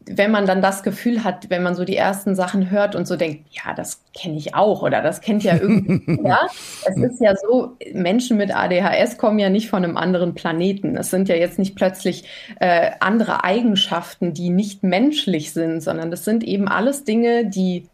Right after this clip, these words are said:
Speaker 1: normal sind, aber die stärker ausgeprägt oder eben weniger stark ausgeprägt stattfinden.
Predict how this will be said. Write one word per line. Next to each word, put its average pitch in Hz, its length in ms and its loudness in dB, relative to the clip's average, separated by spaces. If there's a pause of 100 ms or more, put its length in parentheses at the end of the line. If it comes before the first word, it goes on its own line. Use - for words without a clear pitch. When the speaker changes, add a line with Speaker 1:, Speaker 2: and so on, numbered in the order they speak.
Speaker 1:
normal 170 580 0
sind, 294 340 0
aber 220 380 2
die 220 400 -2 (300)
stärker 214 600 -2
ausgeprägt 226 720 0
oder 196 220 0
eben 196 220 0
weniger 202 420 2
stark 160 380 -2
ausgeprägt 156 640 -4
stattfinden. - 800 -6